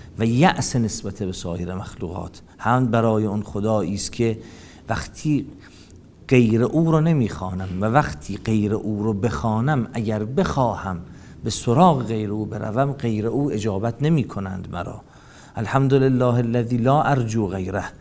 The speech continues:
ولو رجوت غیره لاخلف، اخلف رجایی. نه تنها غیر او رو نمیخوانم، اگر امید به غیر او هم داشته باشم، امید مرا ناامید می‌کنند.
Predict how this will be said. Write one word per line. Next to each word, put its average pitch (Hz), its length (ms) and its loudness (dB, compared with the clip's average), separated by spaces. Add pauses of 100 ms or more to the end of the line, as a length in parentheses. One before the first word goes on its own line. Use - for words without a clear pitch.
(260)
ولو 107 300 4
رجوت 120 460 4
غیره 107 460 -2
لاخلف، 135 640 -2 (240)
اخلف 101 500 -4
رجایی. 98 600 -6 (640)
نه 127 80 -2
تنها 156 400 4
غیر 123 280 2
او 117 220 -2
رو 117 80 0
نمیخوانم، 113 800 -2 (320)
اگر 147 260 0 (140)
امید 160 320 8
به 143 200 8
غیر 110 240 2
او 98 220 0
هم 98 220 -2
داشته 98 420 -6
باشم، 98 460 -2
امید 127 300 2
مرا 120 240 -2
ناامید 110 600 -2
می‌کنند. 90 640 -10